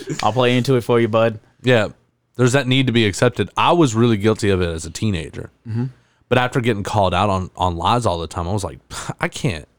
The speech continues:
Speaker 2: This sucks."
Speaker 1: Yeah.
Speaker 2: So, like, honesty is the best policy. I'll, I will tell the truth even if it makes me look bad or if I get in trouble. There was this one time when I was doing drugs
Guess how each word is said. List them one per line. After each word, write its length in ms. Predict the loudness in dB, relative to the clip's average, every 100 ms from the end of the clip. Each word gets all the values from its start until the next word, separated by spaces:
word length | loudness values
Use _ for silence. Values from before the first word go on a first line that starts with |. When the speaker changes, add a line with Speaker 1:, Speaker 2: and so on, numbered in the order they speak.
| _ _ _ _ _
Speaker 2:
This 140 | -4 -2
sucks." 480 | -2 -2 -4 -14 -12
Speaker 1:
Yeah. 200 | -6 -2 -2 -4 -12 _
Speaker 2:
So, 240 | -2 2 2
like, 300 | 2 -2 -2
honesty 380 | 0 2 0 0
is 100 | 0
the 60 | 0
best 260 | 0 0 0
policy. 440 | 0 0 -2 -6 -4
I'll, 380 | 0 2 2 -2 0
I 100 | 0
will 220 | 2 0
tell 220 | 0 -2
the 120 | -2
truth 380 | -6 -4 -4 -4
even 360 | -6 -2 0 -2
if 120 | -2
it 100 | -6
makes 260 | -8 -10 -8
me 100 | -10
look 260 | -8 -10 -4
bad 340 | -2 0 -2 -8 _ _ _ _ _ _ _
or 180 | 0 0
if 80 | 0
I 100 | -4
get 160 | -6
in 80 | -8
trouble. 380 | -8 -8 -8 -16 _ _ _
There 100 | -6
was 120 | -6
this 120 | -4
one 200 | 0 0
time 200 | 2 0
when 120 | 0 -2
I 20 |
was 140 | -4
doing 200 | -4 -4
drugs 400 | -4 -4 -4 -10